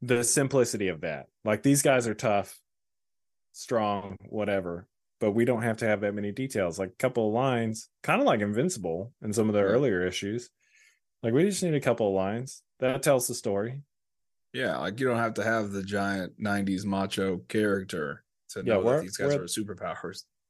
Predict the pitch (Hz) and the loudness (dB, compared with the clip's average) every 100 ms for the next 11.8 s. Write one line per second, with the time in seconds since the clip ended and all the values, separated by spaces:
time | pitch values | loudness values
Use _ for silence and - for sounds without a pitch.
0 | - 131 131 120 127 110 - 98 90 82 | -4 0 2 2 2 2 0 -6 -6 -6
1 | 78 - - - - 127 110 120 120 104 | -8 -12 -20 -20 -2 2 2 4 4 4
2 | 101 90 92 90 90 82 76 73 80 - | 0 -2 -4 -4 -6 -4 -4 -4 -10 -4
3 | - 101 90 - 151 156 92 95 107 104 | 2 4 2 0 2 4 4 2 2 0
4 | 117 104 - - - - 101 78 76 73 | 0 0 -2 -8 -10 -4 -4 -4 -6 -8
5 | - _ _ _ _ _ _ _ _ - | -16 _ _ _ _ _ _ _ _ -4
6 | 127 104 87 76 - - 135 156 - - | -2 0 -2 -4 -12 -6 -2 -2 -4 -8
7 | - - - - - 131 190 147 110 101 | -10 -16 -14 -8 -2 0 2 2 2 2
8 | 101 - 85 - 127 123 117 135 95 - | 0 -2 -8 -2 0 2 4 2 2 -4
9 | _ _ _ _ 143 139 - 160 156 147 | _ _ _ _ -2 -2 0 2 4 2
10 | 143 - - 110 113 110 110 107 104 101 | 0 -6 -8 -4 -2 -2 -4 -4 -4 -4
11 | 104 - 101 104 101 104 98 98 | -4 -2 0 0 0 -2 -4 -4